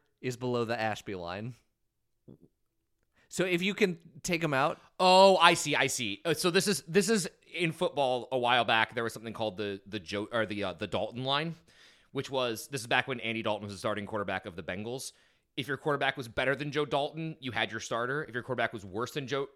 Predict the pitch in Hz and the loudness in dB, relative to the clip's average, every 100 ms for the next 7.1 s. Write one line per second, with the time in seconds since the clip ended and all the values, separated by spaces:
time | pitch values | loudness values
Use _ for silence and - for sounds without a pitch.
0 | - 120 113 117 113 95 87 90 _ - | -10 -8 -4 0 0 0 -6 -12 _ -14
1 | 87 73 - 76 - _ _ _ - 131 | -12 -12 -12 -12 -14 _ _ _ -6 -4
2 | 131 117 110 107 90 95 78 78 82 170 | -6 -8 -4 -6 -4 -6 -8 -12 -10 0
3 | 208 226 - 185 90 92 85 110 78 - | 4 4 4 2 -2 -8 -6 -6 -6 -12
4 | - - - 147 160 120 - - 143 147 | -20 -20 -8 -4 -4 -4 -8 -6 -6 -4
5 | 156 151 135 127 240 208 160 139 123 110 | -2 -2 -4 -2 0 0 -2 -4 -2 -4
6 | 104 107 - _ - 131 101 - 107 78 | -4 -10 -14 _ -4 -4 -4 -4 -4 -4
7 | 80 | -10